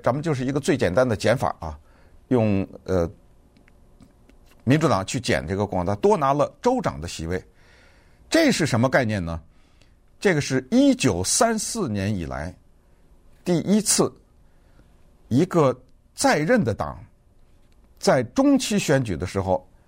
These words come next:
拿了多参议院的票和多的州长的席位，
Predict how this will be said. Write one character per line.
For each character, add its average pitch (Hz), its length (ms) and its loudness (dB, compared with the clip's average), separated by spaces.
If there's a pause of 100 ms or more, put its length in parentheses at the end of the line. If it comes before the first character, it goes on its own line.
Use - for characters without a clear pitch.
(640)
拿 117 320 8
了 160 240 0 (280)
多 202 280 4 (200)
参 143 200 -2
议 123 120 0
院 95 180 0 (100)
的 90 200 -2
票 92 200 0 (300)
和 107 260 0 (120)
多 156 180 2
的 117 160 -4 (100)
州 131 160 0
长 78 240 -2
的 80 140 -6
席 - 240 -6
位， 92 160 0